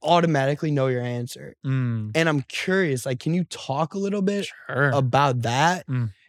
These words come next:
Speaker 1: And, like, how God and how, like, being able to, like, pause and take a breath and, like, actually feel your heart and feel yourself, like, helps you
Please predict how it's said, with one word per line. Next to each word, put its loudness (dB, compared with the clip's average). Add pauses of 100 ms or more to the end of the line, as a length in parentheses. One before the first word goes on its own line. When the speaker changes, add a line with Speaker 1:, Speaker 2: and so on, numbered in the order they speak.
(120)
Speaker 1:
And, 4
like, 0 (560)
how 2 (580)
God 4
and 0
how, -4
like, -6
being 2
able -2
to, -4
like, -4 (1000)
pause 0
and -2
take -2
a -2
breath 0
and, 0
like, -2 (320)
actually -2
feel -2
your 0
heart -6
and -4
feel -2
yourself, -4
like, -2 (440)
helps 0
you 0